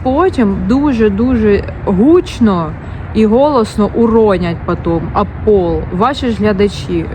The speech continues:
люди, які були ж вашими ж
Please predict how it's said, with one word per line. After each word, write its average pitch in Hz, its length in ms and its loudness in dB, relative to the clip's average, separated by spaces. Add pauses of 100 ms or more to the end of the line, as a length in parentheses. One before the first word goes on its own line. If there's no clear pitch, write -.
люди, 262 280 2
які 208 260 0
були 220 420 0
ж 220 160 -2 (140)
вашими 226 520 0
ж 196 340 0